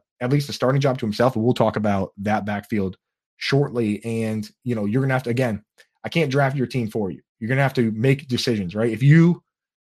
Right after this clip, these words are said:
love Jaylen Warren, don't draft Najee Harris, right? If you love Najee Harris and don't worry about Jaylen Warren, then draft Najee. That, at the end of the day, is your call. I can't make the calls for everybody. I can just tell you what I'm doing. Uh, with Rachaad White, we're gonna talk about it a little bit, and you gotta re-,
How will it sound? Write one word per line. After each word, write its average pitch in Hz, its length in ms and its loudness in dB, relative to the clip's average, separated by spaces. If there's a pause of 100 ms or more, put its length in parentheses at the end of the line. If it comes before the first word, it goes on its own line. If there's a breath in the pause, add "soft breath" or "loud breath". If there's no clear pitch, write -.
(640)
love 139 400 6
Jaylen 143 300 6
Warren, 131 340 0
don't 127 180 0
draft 117 240 -2
Najee 107 220 -6
Harris, - 280 -10 (320)
right? 110 260 -6
If 120 160 -4
you 110 480 0
love 117 240 -2
Najee 117 280 -2
Harris 127 280 2
and 107 120 -4
don't 117 220 -2
worry 117 180 0
about 110 220 -2
Jaylen 110 220 -4
Warren, 143 180 0
then 113 80 -2
draft 117 260 -2
Najee. 143 380 -2 (300)
That, 139 300 0
at 127 80 -6
the 120 100 0
end 120 80 -2
of 107 60 -4
the 104 60 -6
day, 113 420 -2
is 101 140 -6
your 110 160 -2
call. - 320 -8 (100)
I 110 60 -10
can't 131 180 0
make 127 140 -2
the 120 60 -8
calls 120 260 0
for - 80 -8
everybody. 104 280 -4
I - 20 -4
can 113 80 -4
just 107 120 -10
tell 117 100 -2
you 98 100 0
what 104 140 -2
I'm 101 200 -4
doing. 107 320 -4 (380)
Uh, 104 240 -2
with 120 140 -4
Rachaad 147 340 2
White, 143 360 4
we're 120 100 -6
gonna 123 120 -4
talk 120 180 -2
about 120 180 -2
it - 20 -2
a 101 40 -4
little 104 180 -4
bit, 120 340 2
and 107 160 -4
you 113 80 0
gotta 110 160 0
re-, 120 180 -6